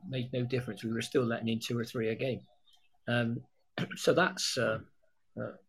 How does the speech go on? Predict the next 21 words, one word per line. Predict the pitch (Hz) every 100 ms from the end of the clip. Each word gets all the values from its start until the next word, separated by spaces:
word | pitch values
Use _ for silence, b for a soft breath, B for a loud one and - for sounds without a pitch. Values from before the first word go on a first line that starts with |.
| _ _ _ _
something | - 185 160 117
is | 113 113
very | 127 117 123
interesting, | 131 127 101 - 110
because | 127 127 120
it's | 127
around | 156 160
about | 127 104
that | 104 110 -
time | 110 120
that | -
Thomas | 139 131 123
Callas | 139 131 127
actually | 127 - 131
went | 127 127
out. | 147 107
And | 123
I | 139 131
still | - - 165 117
would | 113 113
say | - 117 117 113